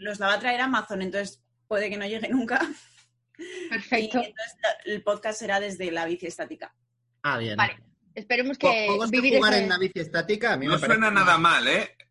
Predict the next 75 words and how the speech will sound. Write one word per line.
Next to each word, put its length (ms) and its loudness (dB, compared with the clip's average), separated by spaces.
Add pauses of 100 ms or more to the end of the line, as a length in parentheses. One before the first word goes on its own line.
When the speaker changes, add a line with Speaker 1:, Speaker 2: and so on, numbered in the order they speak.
Speaker 4:
Hace 480 2
que 220 0
uno 180 2
de 100 2
no-, 140 0
los 320 -2
dos 160 -2
esté 240 -2
todo 240 2
el 100 2
programa 460 2
en 80 -2
la 80 2
bicicleta. 640 -4 (400)
Speaker 1:
Cada 140 2
Speaker 3:
Es 80 4
que 60 4
Speaker 1:
diez 120 0
Speaker 3:
hay, 60 2
Speaker 1:
minutos 420 4
Speaker 3:
hay 120 -4 (100)
Speaker 1:
suena 300 -2
el 100 -6
pito 240 0
y 60 -4
cambiamos. 580 -4 (240)
Speaker 3:
Hay 180 2
una 80 4
Speaker 2:
Ojalá 180 6
Speaker 3:
cosa, 140 6
yo 80 2
Speaker 2:
sea 200 8
Speaker 3:
tengo 120 2
Speaker 2:
entrega 240 2
Speaker 3:
una 60 4
Speaker 2:
en 40 4
Speaker 3:
bici 140 -2
Speaker 2:
riguroso 240 -6
Speaker 3:
estática 340 0 (140)
Speaker 2:
directo. 80 -6
Speaker 3:
y, 420 -2
y 220 -4
los, 260 -4
los 280 -8
más 200 -2
peligrosos 800 0
para 240 -4
ju-, 200 -8
o 60 -8
sea, 140 -8
si 120 -8
os 100 -8
ponéis 260 -6
a 80 -2
jugar, 360 0
pones 260 -2
la 100 -2
bici 220 -4
delante 420 -2
de 80 2
la 180 0
tele 380 -2
y 60 -4
enciendes 360 -10
la 100 -4
consola 300 -8
tal, 160 -4
los 100 -2
más 140 -4
peligrosos 340 -2
son 120 -4
los 80 -6
juegos 240 0
de 100 -2
coches. 460 -8